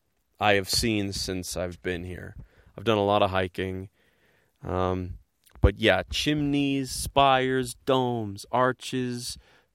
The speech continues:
pinnacles, organ flutes, cappuccino foam, bars of soap,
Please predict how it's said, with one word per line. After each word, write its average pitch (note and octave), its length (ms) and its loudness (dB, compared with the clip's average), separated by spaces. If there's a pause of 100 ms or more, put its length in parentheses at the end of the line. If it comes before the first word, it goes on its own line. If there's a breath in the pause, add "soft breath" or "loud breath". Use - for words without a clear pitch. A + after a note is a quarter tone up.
(140)
pinnacles, B2 1000 2 (400 soft breath)
organ C3+ 480 6
flutes, B2 920 -4 (760)
cappuccino B2+ 800 -2
foam, A2+ 640 0
bars C3+ 340 2
of A2+ 100 -6
soap, G#2+ 600 -2